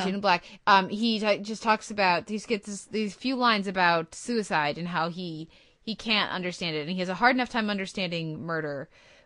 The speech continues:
but he, he has an even a harder time understanding somebody murdering themselves. And, and there is a, when, when those lines, when those moments come up, there is a weariness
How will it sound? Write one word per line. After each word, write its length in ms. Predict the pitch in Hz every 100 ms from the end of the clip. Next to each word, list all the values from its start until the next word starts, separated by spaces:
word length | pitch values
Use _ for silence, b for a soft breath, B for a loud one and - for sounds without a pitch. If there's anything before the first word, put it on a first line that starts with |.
| -
but 160 | 180
he, 320 | 196 175 151 - _ _ _ _
he 300 | - 196 226 208
has 240 | 226 202
an 60 | 208
even 180 | 208
a 60 | 214
harder 320 | 214 220 196
time 600 | 190 196 170 165 156 156 - _
understanding 600 | 175 175 170 180 165 160
somebody 500 | 160 165 160 156 156 151
murdering 400 | 156 151 151 147
themselves. 520 | 147 - 165 135 - B B -
And, 180 | 202 196
and 320 | 214 190 202
there 180 | 240 220
is 480 | 247 247 220 190 -
a, 440 | 202 190 175 135 - _ _ _
when, 240 | - 220 180
when 160 | 214
those 220 | 220 220 196
lines, 400 | 208 208 202 202
when 100 | 196
those 120 | 185
moments 300 | 220 233 202
come 200 | - 208
up, 180 | 226 202
there 100 | 175
is 400 | 139 196 175 - B B B -
a 100 | 190
weariness 880 | 175 208 214 220 214 233 226 -